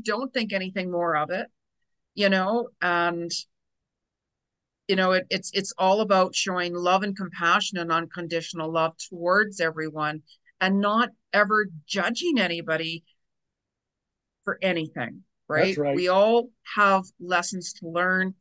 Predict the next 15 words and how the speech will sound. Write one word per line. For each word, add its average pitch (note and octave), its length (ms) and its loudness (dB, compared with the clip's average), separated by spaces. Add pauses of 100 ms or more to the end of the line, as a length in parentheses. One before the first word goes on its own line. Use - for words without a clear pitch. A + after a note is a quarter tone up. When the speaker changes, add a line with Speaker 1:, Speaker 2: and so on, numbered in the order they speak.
(260)
Speaker 1:
and G3+ 100 2
it's G3 160 -6
our G3+ 260 4
own A3 400 0
journey F#3+ 360 0
of F#3+ 100 -2
self-discovery. D#3 1200 -4 (100)
If F#3 240 -2
we're G3+ 180 -2 (120)
open, F3+ 640 2 (1400)
receive. D#3 480 -10 (1700)
Speaker 2:
I G#3 280 2
always F#3 560 4
say D#3+ 320 2
this B2 680 -2